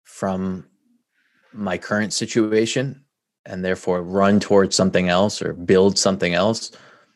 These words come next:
or I feel comfortable where I'm at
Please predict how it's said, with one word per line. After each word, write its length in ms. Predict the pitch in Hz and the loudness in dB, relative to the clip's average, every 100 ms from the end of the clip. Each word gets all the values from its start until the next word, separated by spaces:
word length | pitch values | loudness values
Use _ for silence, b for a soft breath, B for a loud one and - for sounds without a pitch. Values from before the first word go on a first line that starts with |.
| b b b _ _ | b b b _ _
or 640 | - 123 123 104 98 95 b b b b _ _ _ _ | 2 6 8 8 6 4 b b b b _ _ _ _
I 80 | 95 | -4
feel 180 | - 101 | 2 2
comfortable 640 | - 123 135 117 101 95 | 2 0 2 2 4 6
where 220 | 95 92 | 6 4
I'm 180 | 90 90 | 2 2
at 500 | 131 135 101 - | 2 2 2 0